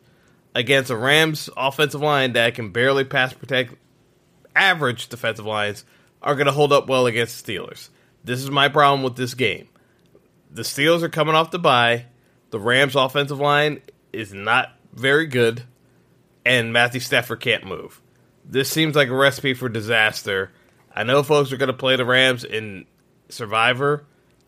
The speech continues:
and I may be forced to, based off of some entries of, like, uh, loading up on heavy favorites. These are the weeks that kinda burn you, because to me,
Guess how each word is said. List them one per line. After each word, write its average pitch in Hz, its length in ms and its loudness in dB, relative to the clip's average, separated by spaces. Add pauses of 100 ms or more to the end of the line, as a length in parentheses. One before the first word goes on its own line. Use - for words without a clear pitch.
and 113 200 2
I 113 160 6
may 131 220 0
be 117 160 -4
forced 143 420 0
to, 165 460 2
based 127 400 -2
off 123 200 -2
of 120 100 -6
some 123 400 -2
entries 143 500 -2
of, 117 300 0
like, 107 360 0
uh, 104 240 2 (360)
loading 123 320 4
up 127 180 2
on 113 140 4
heavy 123 260 0
favorites. 135 600 0 (340)
These 143 460 0
are 151 60 4
the 139 80 -2
weeks 131 260 -2
that 120 100 0
kinda 107 200 2
burn 98 260 0
you, 78 80 -4
because 92 460 -4
to - 140 -12
me, 143 500 2